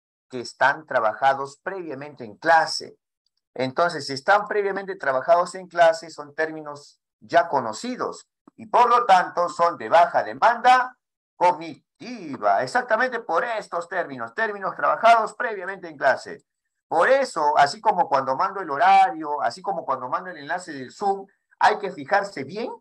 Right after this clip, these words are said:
igualito pasa en las casuísticas. Por eso me preocupa mucho cuando los maestros mando una imagen del horario y no ven bien,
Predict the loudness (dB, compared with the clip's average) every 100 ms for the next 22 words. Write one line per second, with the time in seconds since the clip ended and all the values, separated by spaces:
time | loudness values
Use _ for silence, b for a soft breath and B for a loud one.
0 | _ _ _ -18 -14 0 4 4 0 -12
1 | -10 -2 0 -2 -6 -6 -6 -6 -12 -14
2 | -14 -16 b b 2 2 2 2 0 -2
3 | 0 0 0 -2 -2 0 0 0 -2 0
4 | -2 -4 -12 -14 -20 _ -2 -2 -2 -4
5 | -2 0 -2 -4 0 2 2 0 -4 -8
6 | _ _ -16 -8 -4 -4 -6 -8 -8